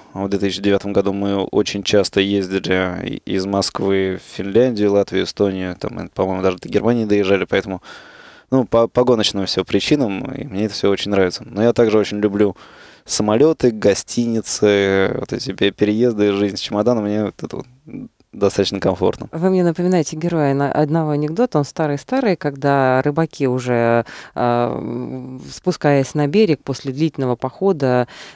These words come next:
Speaker 2: э, сказали: "Вот я пойду, наконец, в кино", другой собрался куда-то там на охоту, ну, а третий сказал: "Господи, я, наконец, пойду отдыхать". Он говорит: "А ты куда пойдёшь?" "А я пойду на рыбалку". Видимо,
Speaker 1: <laughs>
Speaker 2: это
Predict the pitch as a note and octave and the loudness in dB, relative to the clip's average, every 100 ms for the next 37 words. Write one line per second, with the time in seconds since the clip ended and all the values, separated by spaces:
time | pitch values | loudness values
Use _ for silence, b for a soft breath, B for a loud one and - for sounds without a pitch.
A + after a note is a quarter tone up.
0 | B C3+ - C3+ C3 F3 E3 C#3+ C#3+ C#3 | B -10 -4 -2 0 0 2 0 2 2
1 | D3 C#3+ D3 D3+ D3+ - - D#3+ D3 D3+ | 2 0 2 2 2 0 -2 0 2 2
2 | C#3+ C#3 D3 C#3+ C#3+ C#3+ C#3+ - - C#3+ | 0 0 0 0 -2 0 0 -2 -6 -2
3 | C#3 - C#3 C#3 C#3 C#3+ C#3+ C#3 - D#3 | -2 0 2 2 2 2 0 -2 2 2
4 | C#3+ C#3 C#3 C3 B B C#3+ C#3+ - C#3 | 2 0 0 -2 B B -6 -4 -2 -2
5 | C#3+ D3 C#3 D#3+ D3+ C#3 - C#3+ C#3 C3 | -2 -2 0 -2 0 -4 -2 -2 0 -2
6 | C#3+ C3 C3 - D#3+ - - C3 C3 A#2+ | -2 -2 -2 -2 0 0 0 0 0 -4
7 | - C3+ C#3+ C#3+ C3 B2+ C3 A#2 A#2 - | -4 -2 0 0 0 0 0 2 2 0
8 | A2+ B2+ D#3 F3+ A3 G#3 G3 F3+ | -2 -2 0 4 6 6 6 4